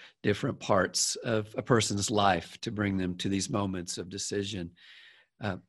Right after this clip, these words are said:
could you just reflect on how the different ac-, different,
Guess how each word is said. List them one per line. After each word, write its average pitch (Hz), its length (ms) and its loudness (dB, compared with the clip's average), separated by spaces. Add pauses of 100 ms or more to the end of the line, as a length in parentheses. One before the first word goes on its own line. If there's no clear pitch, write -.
(200)
could 113 140 -2
you 127 80 0
just 135 300 0
reflect 120 560 2
on 123 200 4
how 117 220 2
the 104 140 0
different 117 580 2 (260)
ac-, 104 140 2 (300)
different, 123 340 0